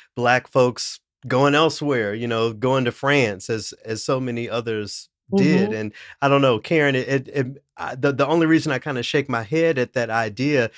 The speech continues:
Speaker 1: is because I worry about the impact of continuing to contextualize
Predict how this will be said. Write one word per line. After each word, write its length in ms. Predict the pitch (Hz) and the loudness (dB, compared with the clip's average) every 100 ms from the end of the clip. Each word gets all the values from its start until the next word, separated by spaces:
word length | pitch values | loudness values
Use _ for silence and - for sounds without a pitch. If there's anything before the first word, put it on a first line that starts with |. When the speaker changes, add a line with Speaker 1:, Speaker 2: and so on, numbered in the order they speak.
| - - | -18 -6
Speaker 1:
is 160 | 135 113 | -6 -4
because 500 | 120 - 120 - - _ - | -4 0 0 -2 -14 _ -2
I 120 | 120 | -2
worry 460 | 117 131 143 147 | 0 0 2 2
about 460 | 131 110 117 110 - _ _ _ _ _ _ - - | 0 -2 -2 -2 -6 _ _ _ _ _ _ -20 -6
the 280 | 123 127 123 | 2 2 2
impact 400 | 147 151 143 131 | 0 2 2 2
of 100 | 131 | -2
continuing 600 | - 123 - 147 143 131 | -4 -4 -2 0 2 0
to 160 | 120 120 | -2 -6
contextualize 1120 | - 110 - 131 - - 123 113 110 110 110 | -6 -8 -4 -4 -4 -4 -2 0 0 0 -4